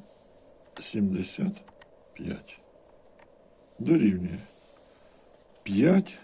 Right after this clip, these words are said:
шістдесят шість показало. Дорівнює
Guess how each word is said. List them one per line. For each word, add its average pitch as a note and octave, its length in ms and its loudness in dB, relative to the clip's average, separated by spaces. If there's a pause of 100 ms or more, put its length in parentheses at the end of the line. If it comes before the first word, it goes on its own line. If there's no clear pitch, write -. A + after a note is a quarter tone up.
(1040)
шістдесят F#2+ 840 -4
шість - 380 -6
показало. - 560 -12 (2750)
Дорівнює G2 800 6